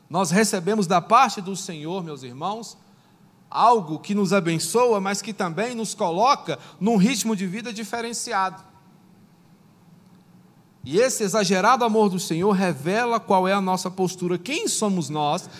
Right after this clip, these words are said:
depois do perdão de Cristo Jesus.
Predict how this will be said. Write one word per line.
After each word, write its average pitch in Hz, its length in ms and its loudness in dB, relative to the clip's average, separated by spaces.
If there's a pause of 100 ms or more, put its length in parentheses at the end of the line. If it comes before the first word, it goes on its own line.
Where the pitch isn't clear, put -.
(140)
depois 240 580 4
do 175 100 0
perdão 147 400 0
de 127 120 -8
Cristo 123 320 -8
Jesus. 90 600 -10